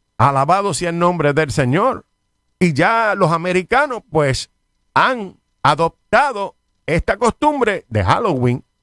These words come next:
En español, Día de las Brujas. Pero ¿qué es lo que hace una bruja? Brujería, hechicería,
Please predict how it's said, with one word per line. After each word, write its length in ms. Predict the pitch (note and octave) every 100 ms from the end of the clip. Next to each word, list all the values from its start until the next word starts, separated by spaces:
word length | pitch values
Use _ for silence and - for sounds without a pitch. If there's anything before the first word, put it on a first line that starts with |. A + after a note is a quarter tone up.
| _ _ _ _ _ _ _ _ _ -
En 180 | C3 C3
español, 760 | A#2+ A2+ B2 F#3 C4 G#3 B2
Día 400 | A#3+ C#4 A#3+ F3 G2+
de 240 | G#2+ B2
las 160 | G#2 F2+
Brujas. 320 | F3 D3+ C3
Pero 240 | D3 D3+
¿qué 200 | - G3
es 40 | G#3
lo 180 | A3+ F3+
que 120 | G3+
hace 260 | G3+ F#3+
una 180 | F3+ E3+
bruja? 440 | C#3+ A#2+ D#2+ D2 _ _ _ _ -
Brujería, 720 | A2 A#2+ G#2 C#3+ F3+ G2+ - _ _ _ _ _ _ _ _ _ -
hechicería, 880 | D#3+ - C3+ C3+ B2+ G#3 A#2 -